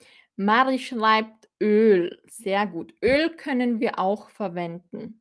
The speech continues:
Mhm. Körperöl oder Massageöl. Perfekt.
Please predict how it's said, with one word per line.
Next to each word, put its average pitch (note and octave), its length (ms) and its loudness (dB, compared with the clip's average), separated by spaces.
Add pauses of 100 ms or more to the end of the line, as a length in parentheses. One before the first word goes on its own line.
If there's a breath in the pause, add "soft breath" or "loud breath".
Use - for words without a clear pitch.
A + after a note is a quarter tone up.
Mhm. F#3+ 400 -4 (600)
Körperöl A3+ 1500 0 (300)
oder F#3 340 -4
Massageöl. G3 1700 -2 (1120)
Perfekt. - 920 -2